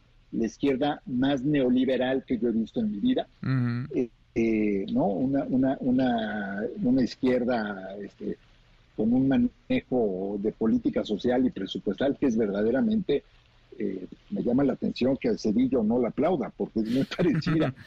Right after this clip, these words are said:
Speaker 1: en muchas cosas a sus políticas. Eh, en fin, hay, hay un poco de todo, pero claramente el consen-, el consenso de Washington, que así se le conoció,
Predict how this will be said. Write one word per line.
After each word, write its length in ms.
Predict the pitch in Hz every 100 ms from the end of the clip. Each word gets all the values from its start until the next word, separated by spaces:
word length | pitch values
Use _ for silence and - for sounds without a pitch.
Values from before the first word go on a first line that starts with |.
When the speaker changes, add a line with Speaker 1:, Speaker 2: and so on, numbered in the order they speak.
| -
Speaker 1:
en 180 | -
muchas 300 | 247 - 127
cosas 400 | - 120 - 110
a 60 | 98
sus 220 | - 117
políticas. 1040 | - 120 101 - - - 202 - - 185 - - - -
Eh, 400 | - 151 156 170 - _ - 185 - -
en 120 | 180
fin, 240 | 240 190 - -
hay, 160 | 208 381 -
hay 140 | 226
un 100 | 254
poco 240 | - 214 214
de 120 | 170
todo, 340 | - 165 139 -
pero 200 | 151 -
claramente 960 | 208 220 233 202 156 160 151 151 139 - _ _ _
el 640 | 165 151 151 147 147 139 - - _ - -
consen-, 760 | 156 156 160 - 220 233 240 240 - 523
el 140 | 320 269
consenso 500 | 185 151 202 214 226
de 120 | 175
Washington, 760 | 117 143 139 - 131 104 107 95
que 80 | -
así 180 | 107 143
se 120 | -
le 120 | 143 -
conoció, 640 | 107 98 92 - 113 98